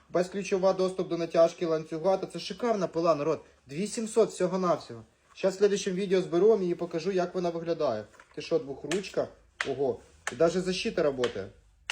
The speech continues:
Та ти що, інтересно, вона працює чи ні? Чим це просто? Не, вона працює. Ну реально, народ,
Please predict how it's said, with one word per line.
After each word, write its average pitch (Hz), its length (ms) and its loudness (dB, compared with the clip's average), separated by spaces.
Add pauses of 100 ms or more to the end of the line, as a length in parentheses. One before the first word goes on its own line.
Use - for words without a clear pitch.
(180)
Та 143 100 -6
ти 180 160 -12
що, 156 200 -6
інтересно, 120 520 -8
вона 123 100 -8
працює 175 400 -8
чи 214 140 -10
ні? 147 140 -6
Чим - 160 -12
це - 120 -10
просто? 147 380 -6
Не, 123 120 -8
вона 151 160 -4
працює. 185 480 -2 (520)
Ну 156 100 0
реально, 208 320 6
народ, 160 280 2